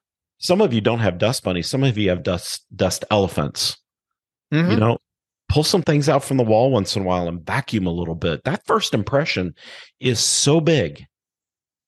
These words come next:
Speaker 2: Clean your front windows. We had, so,
Speaker 1: Yeah.
Speaker 2: so we have a, a fairly large Mennonite community in the small town we're in, and they're very proud of their town.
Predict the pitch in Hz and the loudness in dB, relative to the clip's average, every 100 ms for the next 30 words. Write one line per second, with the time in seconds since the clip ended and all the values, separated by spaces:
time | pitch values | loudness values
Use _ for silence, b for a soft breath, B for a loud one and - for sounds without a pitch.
0 | _ - - 160 165 151 - 151 165 151 | _ -6 0 2 2 0 0 -2 0 -2
1 | 160 139 123 123 - - 143 165 165 156 | -2 -4 -6 -4 -6 -2 0 2 2 2
2 | 143 - - 165 147 117 151 147 165 160 | 0 -4 -4 -2 0 0 2 2 0 2
3 | 139 139 143 - 156 160 165 156 143 127 | 2 0 -6 -4 0 2 2 2 0 -4
4 | 139 151 139 120 - 131 131 131 131 127 | -4 -2 -2 -4 -6 -6 -4 -2 -2 -2
5 | 127 127 - 139 131 - 143 143 131 131 | -2 -4 -2 0 0 0 0 0 -2 -2
6 | 127 127 113 143 170 175 - - 156 143 | -4 -4 -2 2 2 0 -4 -4 0 2
7 | 139 131 175 135 120 127 - 135 117 110 | 2 2 -2 -6 -6 -8 -2 -2 -2 -8